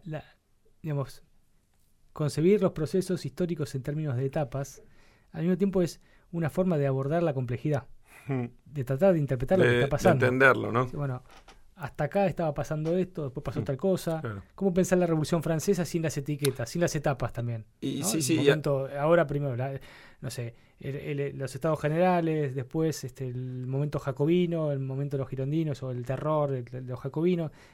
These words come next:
Speaker 1: eh, cuando termina la, la revolución con, eh, Napoleón, digamos, eh,
Speaker 2: Sí, aparte es
Speaker 1: permiten
Speaker 2: como,
Speaker 1: en-,
Speaker 2: eh,
Speaker 1: entender.
Speaker 2: inferir cierta causa de, de tal efecto, ¿no? Como decir, bueno,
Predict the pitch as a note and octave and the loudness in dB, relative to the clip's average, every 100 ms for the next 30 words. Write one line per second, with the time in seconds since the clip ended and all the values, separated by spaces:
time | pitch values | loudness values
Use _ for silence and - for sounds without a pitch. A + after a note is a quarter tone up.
0 | _ C3+ C#3 C#3 - - D#3 C#3+ C3+ C#3 | _ -8 -6 -8 -18 -6 -2 -2 0 0
1 | D#3+ E3+ D#3+ C#3+ C3+ C3 B2+ B2+ B2 A#2+ | 2 2 0 -2 -2 -4 -6 -8 -8 -8
2 | A#2+ A#2+ B2 C3 C3 - E3+ D3 - C#3+ | -10 -10 -8 -6 -4 2 2 2 0 0
3 | D3 C#3 B2+ B2+ B2 A#2+ - C3 A#2+ C#3+ | 2 -2 -6 -8 -10 -12 -10 -6 0 6
4 | G3 F3+ D#3 D3 D3 - - - - - | 8 6 4 0 -2 -4 -14 -20 -20 -20
5 | _ - - - - B3 G#3+ F3 F#3+ A#3+ | _ -20 -20 -20 -6 10 10 12 12 12
6 | F#3+ E3+ E3 D#3+ D#3+ D3+ E3+ G3 E3 A#2+ | 12 12 12 12 12 8 6 8 8 6
7 | D3 C#3+ D3+ C#3+ E3+ E3 F3+ E3+ D3 D3 | 0 6 8 8 6 4 4 8 10 10
8 | D3+ D#3+ D#3+ D3+ D#3+ D3+ C3+ A#2+ B2+ C#3 | 10 10 10 8 8 8 6 6 4 6
9 | C#3 B2+ C#3 - A2+ A2+ C3+ B2 A#2+ C3+ | 4 6 4 4 2 4 2 0 0 4
10 | C3+ C#3 A#2+ A2+ | 6 8 6 2